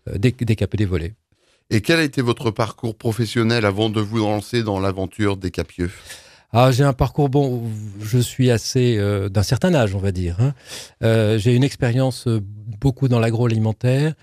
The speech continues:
Speaker 1: et beaucoup dans ce qu'on appelle le développement d'entreprise, d'une manière générale et dans différents pays du monde.
Speaker 2: Vous étiez un petit peu coach, on peut dire ça comme ça, non ?
Speaker 1: Oh, je, j'avais des postes de direction dans des entreprises et dans des groupes, voilà.
Speaker 2: Vous changez complètement de registre.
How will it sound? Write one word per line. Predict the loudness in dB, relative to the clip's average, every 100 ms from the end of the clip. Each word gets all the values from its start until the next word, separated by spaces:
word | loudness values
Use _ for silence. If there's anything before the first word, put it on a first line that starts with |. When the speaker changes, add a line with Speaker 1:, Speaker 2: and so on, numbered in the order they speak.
| _ _ -2
Speaker 1:
et | 2 2
beaucoup | 0 -2 0
dans | 0
ce | 0
qu'on | 0
appelle | 0 2
le | 2
développement | 0 0 0 -2
d'entreprise, | -2 -6 -8 -4 -2
d'une | 0
manière | 2 2 0
générale | 0 0 0 0
et | -2 -2
dans | -2
différents | -4 -2 -2 -2
pays | 0 -2
du | 0
monde. | -4 -6 -12 _
Speaker 2:
Vous | -2 0
étiez | 0 2
un | 0
petit | 0 -4
peu | 0 0
coach, | 2 0 0
on | -2
peut |
dire | -2 -2
ça | -6
comme | -6
ça, | -6
non ? | -4 -8 _ _ _ _
Speaker 1:
Oh, | 4 6 4
je, | 2 0 0
j'avais | 0 0 0
des | -2
postes | 0 0 0
de | 0
direction | -2 0 0 -2 0 0
dans | 2
des | 0
entreprises | 0 -2 -4 -2 -2
et |
dans | 0
des | 0
groupes, | -2 -6 -12 -8
voilà. | -6 -8 -14 _ -2
Speaker 2:
Vous | 2
changez | 4 4
complètement | 2 2 0 2
de | 0
registre. | 0 -2 -6 -10 -20